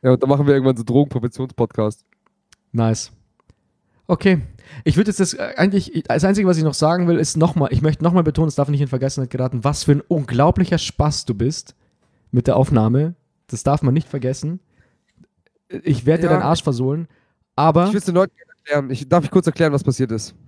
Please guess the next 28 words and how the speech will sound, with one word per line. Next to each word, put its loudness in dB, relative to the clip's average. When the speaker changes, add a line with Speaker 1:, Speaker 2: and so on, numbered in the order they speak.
Speaker 2:
Du -2
darfst 0
Speaker 1:
Ich -4
Speaker 2:
gerne 2
Speaker 1:
nehme 4
Speaker 2:
erklären. 4
Speaker 1:
Fruit -16
Loops -12
auf 0
und -8
bei 2
dem 0
Aufnahmeding, 0
ich -10
habe -2
das -6
erste 0
Mal 2
quasi 0
selber 2
meinen -4
Sound -4
selber -2
aufgenommen, 0
um -2
vielleicht -2
Fehlerquellen 0
auszuschließen. -4